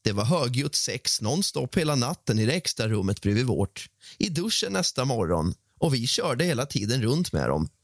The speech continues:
På torsdagskvällen, kvällen före min pojkväns födelsedag, körde vi hem till min syster, och hon bestämde sig för att ge min pojkväns vän en handtralla i baksätet av bilen.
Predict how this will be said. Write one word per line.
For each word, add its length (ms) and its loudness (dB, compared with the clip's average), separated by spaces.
På 120 2
torsdagskvällen, 920 -2
kvällen 320 0
före 180 2
min 160 2
pojkväns 520 0
födelsedag, 840 0
körde 240 0
vi 100 0
hem 220 -2
till 140 0
min 140 2
syster, 760 -2
och 100 4
hon 160 4
bestämde 500 -2
sig 320 -2
för 140 2
att 60 2
ge 80 0
min 160 0
pojkväns 580 0
vän 320 2
en 100 2
handtralla 680 0
i 40 -2
baksätet 680 -2
av 120 0
bilen. 540 0